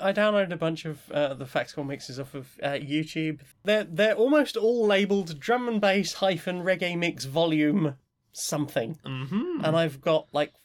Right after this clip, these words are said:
Speaker 1: sixteen of them saved on my phone.
Speaker 2: Uh-huh.
Speaker 1: Uh, yeah, um, I have been learning Contact Staff recently.
Speaker 2: Oh,
Speaker 1: And
Speaker 2: yeah.
Speaker 1: weirdly, although I've always struggled to,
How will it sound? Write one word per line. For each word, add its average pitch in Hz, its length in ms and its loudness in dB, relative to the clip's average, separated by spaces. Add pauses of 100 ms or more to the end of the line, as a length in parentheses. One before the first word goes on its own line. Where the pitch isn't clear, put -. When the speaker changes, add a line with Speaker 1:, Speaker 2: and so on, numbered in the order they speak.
(260)
Speaker 1:
sixteen 143 580 -2
of 135 140 -2
them 147 160 -4
saved 147 320 -2
on 135 80 -2
my 127 100 0
phone. - 400 -4 (480)
Speaker 2:
Uh-huh. 240 480 0 (320)
Speaker 1:
Uh, 160 420 2 (120)
yeah, 180 760 2
um, 180 160 -4
I 170 100 0
have 175 220 0
been 196 480 -2
learning 185 360 0
Contact 208 480 -2
Staff 240 300 0
recently. 262 540 -2 (200)
Speaker 2:
Oh, 240 520 4
Speaker 1:
And 180 300 4
Speaker 2:
yeah. 165 540 2 (1500)
Speaker 1:
weirdly, 277 440 2
although 214 320 4
I've 233 180 4
always 208 360 2
struggled 208 420 -2
to, 180 320 -4